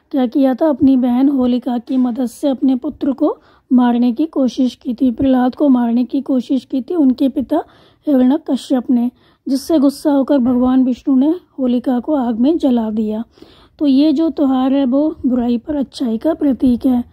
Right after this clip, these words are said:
होली हर क्षेत्र में अलग-अलग तरीके से मनाई जाती है। मथुरा और वृंदावन की होली पूरे देश में प्रसिद्ध है। तो यहाँ पर जो होली का त्यौहार है वो पन्द्रह दिनों तक मनाया जाता है।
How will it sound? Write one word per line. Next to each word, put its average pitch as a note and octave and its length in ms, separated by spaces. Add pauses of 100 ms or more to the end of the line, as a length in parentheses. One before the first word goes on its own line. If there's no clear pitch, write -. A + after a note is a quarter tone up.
(380)
होली C4+ 260
हर D4+ 200
क्षेत्र C#4+ 380
में D4+ 160
अलग-अलग C4+ 360 (120)
तरीके C4 380
से E4+ 160
मनाई B3 360
जाती A#3 440
है। B3 180 (560)
मथुरा D4+ 380
और D4+ 280
वृंदावन C4 560
की C4 180
होली C4 400 (320)
पूरे C4+ 280
देश A#3+ 360
में D4 140
प्रसिद्ध B3 540
है। B3+ 200 (380)
तो E4 60
यहाँ B3 300
पर D#4+ 180
जो C#4+ 180
होली C4 240
का C#4 180
त्यौहार B3 440
है C4 80
वो C#4 180
पन्द्रह C#4 380
दिनों B3+ 280
तक F4 260
मनाया A#3+ 420
जाता A3 380
है। A#3+ 240